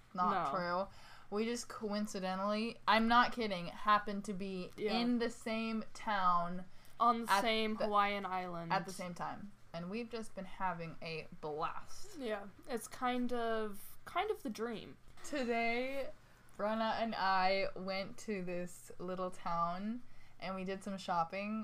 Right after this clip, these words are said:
Speaker 2: Mm-hmm.
Speaker 1: but
Speaker 2: <laughs>
Speaker 1: they were all these really touristy shops that have, like, the quintessential Hawaiian
Speaker 2: Mm-hmm.
Speaker 1: tourist gifts.
Speaker 2: There's the
Speaker 1: Um,
Speaker 2: certain staples of Hawaiian tourist gifts,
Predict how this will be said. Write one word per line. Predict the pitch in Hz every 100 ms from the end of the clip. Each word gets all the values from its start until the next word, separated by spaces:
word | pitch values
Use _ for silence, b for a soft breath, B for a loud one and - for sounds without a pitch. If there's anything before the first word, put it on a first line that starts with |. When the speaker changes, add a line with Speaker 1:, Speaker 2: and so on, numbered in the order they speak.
| -
Speaker 2:
Mm-hmm. | 180 233
Speaker 1:
but | 190 185 233 - -
Speaker 2:
<laughs> | 294 -
Speaker 1:
they | 202
were | 208 214 226 220 -
all | 175 165 208 220 226 - - - - 175
these | 190 202 185
really | 185 196 190 -
touristy | - 180 175 185 - 196
shops | - 160 156 170 - -
that | 170
have, | 190 170 160
like, | 170 175
the | 185 180
quintessential | - 180 180 175 170 165 - 165 160 156 -
Hawaiian | 185 175 170 165 170 165 165 165 165 165 170 -
Speaker 2:
Mm-hmm. | 240 220 208 190 185 185
Speaker 1:
tourist | 185 175 170 202 -
gifts. | 208 220 226 - - - -
Speaker 2:
There's | 240 247 -
the | 277
Speaker 1:
Um, |
Speaker 2:
certain | 262 185 302 320
staples | 294 - - 202 - 190 190 185 -
of | 202 196 190 180 165 - - -
Hawaiian | - - 226 214 202 196 190 185 180 165 - - -
tourist | - 214 190 185 -
gifts, | 180 165 170 -